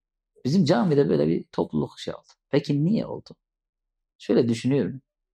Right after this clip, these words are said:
Ya birbirimizi muhabbet ettik, sevdik ya Allah için. Adam soru sordu. Sorusunun cevap bulmasını, bulmaya çalıştık. Adamın yükü vardı, indirmeye çalıştık. Muhabbetti.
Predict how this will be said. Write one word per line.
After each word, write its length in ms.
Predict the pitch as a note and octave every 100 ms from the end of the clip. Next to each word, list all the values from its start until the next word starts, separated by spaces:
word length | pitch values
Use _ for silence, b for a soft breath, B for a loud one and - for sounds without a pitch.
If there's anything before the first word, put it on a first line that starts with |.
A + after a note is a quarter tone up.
| _ _ _ _ _ _ -
Ya 220 | E3 C3
birbirimizi 400 | C3 D#3+ E3+ F3
muhabbet 400 | F3+ E3+ E3+ F3+
ettik, 260 | C3+ A2
sevdik 440 | - - - D#2+ -
ya 120 | A#1+ _ _
Allah 280 | A2+ A#2+ B2
için. 280 | - - D#2+ _ _ _
Adam 320 | - D3 F3+ D#3
soru 240 | C3+ C#3+
sordu. 440 | - F2 E2 C#2 -
Sorusunun 500 | - D#3 C#3 B2+ C3
cevap 300 | A#2+ A#2+ A#2
bulmasını, 460 | A2+ A2+ G#2 A#2+ A2+
bulmaya 300 | G#2+ G#2 F#2+
çalıştık. 500 | - C2 - _ _ _ _ _ _ _ _ -
Adamın 400 | D3+ C3+ C3 C3
yükü 280 | A2 - A#2
vardı, 260 | E2+ E2+
indirmeye 400 | G#2 F2 E2 E2
çalıştık. 380 | - _ _ -
Muhabbetti. 840 | G#2 G2 F2+ - C3+ - E2+ -